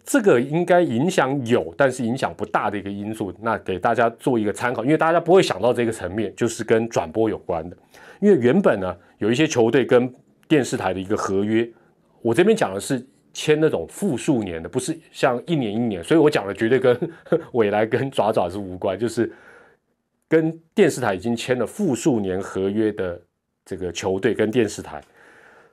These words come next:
因为原本的合约一定，你可以想象嘛，因为不会想到会有新球队的加入等等这些变数，所以原本的合约一定是六十场主场，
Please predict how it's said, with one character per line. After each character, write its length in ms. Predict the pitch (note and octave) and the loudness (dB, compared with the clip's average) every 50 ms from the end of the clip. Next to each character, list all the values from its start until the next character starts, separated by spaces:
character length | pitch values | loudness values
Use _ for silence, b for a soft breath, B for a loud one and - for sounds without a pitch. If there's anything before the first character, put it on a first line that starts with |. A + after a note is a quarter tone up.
| b b _ _ _ _ _ _ _ _ | b b _ _ _ _ _ _ _ _
因 100 | - G3+ | 0 2
为 100 | A#3 F#3+ | 4 4
原 200 | C3 C3+ B2+ G3 | 6 6 4 6
本 140 | G3 F3 G#2+ | 4 2 2
的 80 | G#2 F#2+ | 2 -2
合 180 | - G#2+ G#2 | -2 -2 -2
约 140 | G#2+ A#2+ C3 | 0 0 -2
一 100 | C3 D#3 | -2 -2
定， 280 | D3+ G3 E3+ A#2 G2 F2+ - | 0 0 0 0 0 -4 -6
你 120 | A#2 B2 | -4 -2
可 100 | A#2 E3 | 0 0
以 60 | G3+ | 0
想 200 | - - G#2+ F#2+ | 0 0 -2 -2
象 220 | - D3 C#3+ A2+ F#2+ | 0 0 0 0 -2
嘛， 180 | E2+ E2 E2+ - | -6 -10 -12 -6
因 100 | - E3 | 0 0
为 60 | E3 | 0
不 240 | D#3+ D#3+ _ - D3+ | 0 -2 _ 0 4
会 120 | F3+ G3+ E3 | 4 4 4
想 200 | - A2 F#2+ F#2+ | 2 0 0 2
到 160 | C3+ C3+ A#2+ | 2 2 4
会 120 | C#3+ C3+ | 4 2
有 80 | G2+ F2 | 2 0
新 240 | E2+ - B2+ C3 C3+ | -2 -2 -2 -2 -2
球 240 | - A#2 G2 F#2+ | -2 -2 -4 -2
队 200 | G#2 - A2+ G#2 | 0 0 0 0
的 100 | - F#2 | -2 -6
加 300 | E2+ - - A#2 G#2+ A2+ | -6 0 2 2 4 4
入 200 | A#2 B2 A#2+ G#2 | 2 2 0 -2
等 220 | - - F#2+ G2 A2 | -2 -4 -6 -4 -4
等 120 | G2+ E2+ E2 | -6 -6 -6
这 100 | G2+ G2 | -8 -4
些 140 | G#2 G#2+ | -4 -4
变 200 | G#2+ A#2 A2 F#2+ | -2 -2 -2 -2
数， 160 | F2+ - A2 G2+ | -2 -4 -6 0
所 140 | - D3+ | 0 0
以 40 | D3 | 2
原 160 | A#2 A#2+ D3 | 2 2 2
本 120 | F3+ D#3+ A#2+ | 2 2 2
的 40 | A2 | 2
合 120 | A#2 G#2+ | 0 0
约 100 | A2+ C3 | 0 0
一 80 | C3 B2+ | -2 -2
定 180 | - C#3 B2 | -2 -2 -2
是 140 | A2+ - B2+ | 0 -2 0
六 180 | A#2+ E3+ E3 A#2 | 2 4 2 2
十 120 | - - | 2 -4
场 180 | - - E2 D#2 | -8 -8 -10 -14
主 200 | - - F#2 F2 | -14 -16 -16 -14
场， 220 | G2 - - F2 | -12 -12 -12 -14